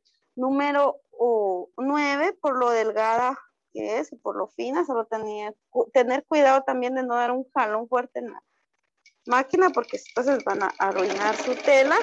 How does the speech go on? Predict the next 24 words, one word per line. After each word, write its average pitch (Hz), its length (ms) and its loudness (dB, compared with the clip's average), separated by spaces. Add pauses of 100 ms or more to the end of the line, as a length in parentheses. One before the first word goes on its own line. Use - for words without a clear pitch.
(280)
y 320 100 -4
la 240 120 -2
aguja 208 300 -4
se 196 120 -4
va 180 80 -2
a - 60 -10
quebrar. 269 440 -4 (760)
Muy 196 140 -8
bien. 269 400 0 (1300)
Entonces 247 340 -2
ya 240 180 2
tengo 262 280 0
acá 247 260 0
lo 254 140 -2
que - 100 -16
es 233 80 -14
mi 247 160 -8
refuerzo 220 460 -4
de 196 160 0
frente, 339 480 -2
ahora 226 220 0
el 233 100 -8
de 214 60 -4
espalda. 233 680 -4